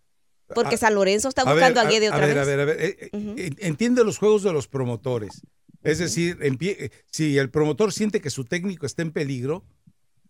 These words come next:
Speaker 2: de repente suelta el rumor, "Uy, ¿qué crees? Sa-, San Lorenzo lo quiere." ¿Qué, qué hace, qué pasaba con Almeida? Te voy a dar el ejemplo.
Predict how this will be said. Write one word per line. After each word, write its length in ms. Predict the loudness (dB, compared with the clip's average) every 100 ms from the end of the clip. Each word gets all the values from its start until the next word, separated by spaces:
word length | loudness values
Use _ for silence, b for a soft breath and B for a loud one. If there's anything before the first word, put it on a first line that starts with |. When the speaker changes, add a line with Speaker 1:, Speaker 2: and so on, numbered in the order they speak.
| _ _ _ _ -4
Speaker 2:
de 100 | -2
repente 380 | 0 -2 -4 -2
suelta 280 | -2 0
el 80 | 0
rumor, 420 | 0 -2 0 -2 -2
"Uy, 240 | -4 -4
¿qué 180 | -4 -4
crees? 440 | -2 -2 -4 -6
Sa-, 140 | -8 -8
San 180 | -6 -2
Lorenzo 420 | 0 0 -2 -2
lo 140 | -4 -4
quiere." 400 | -4 -2 -4 -10 _ _ _ _ -8
¿Qué, 180 | -8 -8
qué 140 | 0 2
hace, 180 | 2 0
qué 140 | 0
pasaba 340 | 2 2 0 0
con 160 | 0
Almeida? 540 | 0 2 0 0 -4 -4
Te 100 | -2
voy 100 | 0
a 20 |
dar 160 | 2
el 100 | 2
ejemplo. 480 | 0 -2 -4 -4 -10